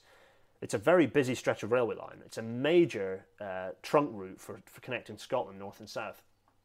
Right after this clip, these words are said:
Um, but there are other things to do first in terms of capacity. You know, the signalling i-,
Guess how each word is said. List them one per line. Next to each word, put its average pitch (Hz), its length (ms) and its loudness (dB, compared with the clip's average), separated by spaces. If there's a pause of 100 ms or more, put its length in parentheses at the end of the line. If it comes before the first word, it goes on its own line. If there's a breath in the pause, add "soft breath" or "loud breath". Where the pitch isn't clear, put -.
(600)
Um, 113 300 -4 (320 loud breath)
but 139 80 -8
there 139 100 8
are 156 60 10
other 160 140 8
things 123 260 0
to - 80 -6
do 120 160 0
first 110 260 -6
in 117 60 -10
terms 107 160 -6
of 101 60 -14
capacity. 113 400 -8
You 101 160 -12
know, 98 40 -12
the 107 80 -12
signalling 123 460 -4
i-, 117 160 -2